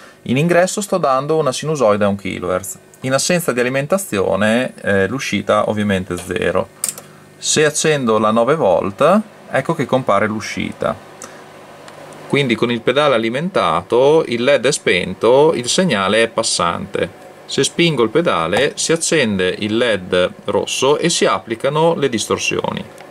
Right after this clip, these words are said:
Con tutti e tre i potenziometri a zero,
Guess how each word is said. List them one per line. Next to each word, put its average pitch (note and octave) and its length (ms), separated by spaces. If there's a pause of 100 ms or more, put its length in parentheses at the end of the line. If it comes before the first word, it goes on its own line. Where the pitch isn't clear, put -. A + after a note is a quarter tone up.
(520)
Con A#2+ 160
tutti F3 180
e F3 60
tre E3+ 160
i D3+ 40
potenziometri C3+ 720
a F3 60
zero, A#2 760